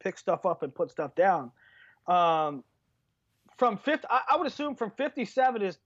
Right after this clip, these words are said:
seventy-four, seventy-nine, that stuff is, like, what you do, right? The, the rubber bands and the ropes and the stuff like that.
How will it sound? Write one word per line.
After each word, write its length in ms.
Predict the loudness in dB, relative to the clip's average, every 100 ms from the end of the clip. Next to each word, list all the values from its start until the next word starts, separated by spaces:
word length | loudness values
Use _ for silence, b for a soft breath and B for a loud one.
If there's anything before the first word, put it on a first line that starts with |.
| _ _
seventy-four, 640 | _ -2 -2 -2 2 2
seventy-nine, 720 | 2 -4 -6 -4 -2 -2 -6 -12 _ _ _ _ _ _ _ _
that 180 | -2 -2
stuff 360 | 0 0 0 0
is, 320 | -4 -4 -6 -14 _ _ _ _ _ _ -6
like, 180 | -4
what 340 | -4 0 0 -2
you 120 | -12
do, 300 | -10 -12 -12 -16 _ _ _
right? 280 | -10 -10 -4
The, 120 | -2 -2
the 80 | -2
rubber 320 | 0 2 2
bands 560 | 2 0 0 -2 -4 -4
and 100 | -4
the 60 |
ropes 480 | 0 4 4 2 -6
and 160 | -8 -8
the 60 |
stuff 280 | -6 -4 -4
like 180 | -6 -4
that. 320 | -2 -2 -4